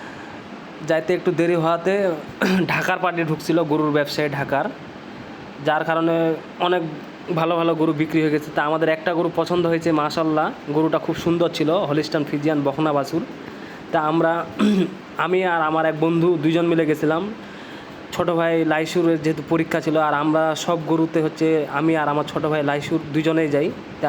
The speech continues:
আজকে আমি আর আমার এক বন্ধু দুজন মিলে গেছিলাম। তো গরুটা দামাদামি করে <clears throat> নিয়ে নিলাম, হলিস্টাইন ফ্রিজিয়ানের বকনা বাছুর।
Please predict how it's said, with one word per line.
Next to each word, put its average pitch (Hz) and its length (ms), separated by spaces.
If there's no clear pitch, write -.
আজকে 151 360
আমি 151 300
আর 147 220
আমার 143 240
এক 143 140
বন্ধু 151 340
দুজন 151 300
মিলে 151 200
গেছিলাম। 139 360
তো 180 140
গরুটা 170 340
দামাদামি 165 460
করে 170 200
<clears throat> 165 300
নিয়ে 180 200
নিলাম, 160 300
হলিস্টাইন 160 440
ফ্রিজিয়ানের 156 460
বকনা 160 320
বাছুর। 143 340